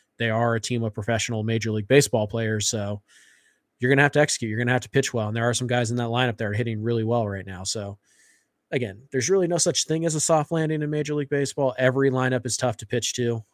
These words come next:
um, especially if you're just throwing one pitch like Miller, you know, almost certainly is right now. I think that's the only fair thing to expect out of him, is that the fastball will be good and the rest we'll have to see. So I think it's a bit early. I think it's a bit aggressive, um,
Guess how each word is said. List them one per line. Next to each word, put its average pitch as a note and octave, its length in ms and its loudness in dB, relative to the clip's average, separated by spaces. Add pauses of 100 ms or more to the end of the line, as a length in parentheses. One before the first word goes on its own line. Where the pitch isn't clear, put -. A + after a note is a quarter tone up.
um, G#2+ 640 -4 (220)
especially B2 420 0
if A2+ 60 0
you're A2+ 100 0
just A2 300 -2 (320)
throwing A2+ 280 0
one A2 200 -2
pitch A#2+ 280 0
like G#2+ 200 -2
Miller, A2 340 -2 (800)
you E3+ 80 -2
know, C3+ 80 6
almost B2 260 2
certainly A#2+ 440 0
is B2 320 4
right B2+ 180 4
now. B2+ 140 2
I A#2 60 2
think A2+ 120 -2
that's A2 220 -2
the B2+ 60 -2
only A#2 120 -2
fair A#2 240 0
thing A2+ 140 -2
to A2 100 -4
expect A2 380 -4
out A2 160 -2
of G#2 60 -6
him, A2 140 -4
is G#2 140 -6
that G#2+ 140 -8
the G2+ 40 -12
fastball A2+ 480 -2
will G#2+ 120 -4
be G#2 80 -6
good G#2 220 -4
and G#2+ 100 -4
the G#2+ 60 -4
rest A2 440 -2 (220)
we'll A#2+ 120 0
have G2+ 120 -2
to - 80 -10
see. A2 340 0
So G2+ 340 -8 (180)
I - 280 -20
think D3+ 100 0
it's - 100 -4
a C#3+ 40 -6
bit D3 160 6
early. C#3 240 6
I - 20 4
think C3+ 120 2
it's - 100 -8
a - 40 -14
bit C3 120 2
aggressive, B2 600 0 (460)
um, G#2+ 720 -6